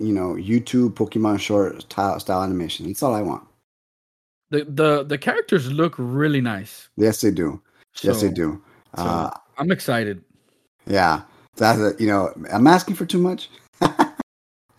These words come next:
Speaker 2: Yeah,
Speaker 1: Uh,
Speaker 2: I think
Speaker 1: <laughs> no, thanks.
Speaker 2: because, because the, because the last round of Little Shorts is, was crazy.
Speaker 1: No, it was done by Wit Studios, so go figure.
Speaker 2: Yeah.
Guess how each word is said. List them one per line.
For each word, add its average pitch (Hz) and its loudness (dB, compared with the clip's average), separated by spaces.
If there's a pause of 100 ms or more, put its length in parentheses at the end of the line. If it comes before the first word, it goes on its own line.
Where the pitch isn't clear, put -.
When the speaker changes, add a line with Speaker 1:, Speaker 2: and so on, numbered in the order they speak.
(140)
Speaker 2:
Yeah, 123 2 (120)
Speaker 1:
Uh, - -6
Speaker 2:
I 127 -4
think 165 6
Speaker 1:
<laughs> - 4
no, 107 4
thanks. - 2 (120)
Speaker 2:
because, 160 2 (140)
because 170 4
the, 160 4
because 156 -2
the 143 0
last 175 0
round 160 2
of 139 -2
Little 143 -2
Shorts 139 -2
is, 127 -10
was 123 -10 (120)
crazy. 113 -6 (260)
Speaker 1:
No, 110 4
it 101 4
was 120 6
done 113 6
by 101 6
Wit 101 4
Studios, 95 2
so 90 -2
go 101 2
figure. 90 0 (760)
Speaker 2:
Yeah. 110 -14